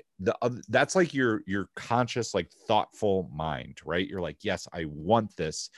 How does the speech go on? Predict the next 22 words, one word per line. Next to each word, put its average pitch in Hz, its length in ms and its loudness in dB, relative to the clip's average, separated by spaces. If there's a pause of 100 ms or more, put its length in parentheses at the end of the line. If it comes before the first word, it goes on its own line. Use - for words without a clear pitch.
(160)
How 117 180 -4
can 120 240 -6
I 90 140 -6
get 80 340 -2
it?" 78 240 -4 (400)
Take 104 260 -2
actions, 92 640 0
draw 98 340 4
out 107 120 2
the 95 80 -4
plan. 92 720 -2 (1120)
But 107 140 0
then 120 360 4 (140)
our 110 200 8
em-, 113 220 -2 (520)
ninety 143 460 2
percent 135 400 -2
of 95 100 -2
our 101 160 4
actions 85 560 -4 (100)
are 92 120 2
routine. 87 680 -4